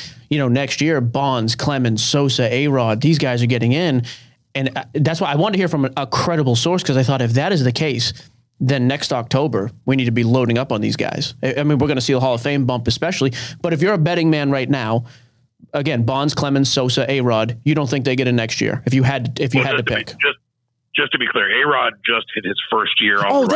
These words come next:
Speaker 2: writers' ballot,
Speaker 1: that's
Speaker 2: so he's,
Speaker 1: right. Yeah, he's eligible
Speaker 2: he's not
Speaker 1: another
Speaker 2: going to
Speaker 1: nine.
Speaker 2: that committee for another decade.
Speaker 1: Okay.
Speaker 2: Uh, it's, it's Bon-, it's Bonds, Clemens, Sosa, and Schilling are the four who just fell off. Uh,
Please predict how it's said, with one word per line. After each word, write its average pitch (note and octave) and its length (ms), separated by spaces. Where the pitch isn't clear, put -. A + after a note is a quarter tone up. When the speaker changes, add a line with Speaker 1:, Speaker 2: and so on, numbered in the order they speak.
Speaker 2:
writers' - 140
ballot, G#2 320
Speaker 1:
that's B3+ 240
Speaker 2:
so C#3 80
he's, B2+ 100
Speaker 1:
right. A#2+ 120
Yeah, D3+ 120
he's F3 160
eligible D3 260
Speaker 2:
he's C#3+ 80
not C3+ 140
Speaker 1:
another B2 100
Speaker 2:
going B2 60
to A#2 140
Speaker 1:
nine. B2 100
Speaker 2:
that A#2 60
committee A#2+ 340
for A2+ 140
another G#2 300
decade. E2+ 380
Speaker 1:
Okay. C#3 160
Speaker 2:
Uh, G2 240
it's, A#2+ 160
it's B2+ 240
Bon-, E3 300
it's C#3+ 140
Bonds, F3 420
Clemens, B2+ 460
Sosa, A2+ 380
and G2+ 80
Schilling F#2 300
are F2+ 80
the - 160
four F#2+ 180
who F#2 160
just F#2 220
fell F#2 180
off. E2+ 240
Uh, G2 300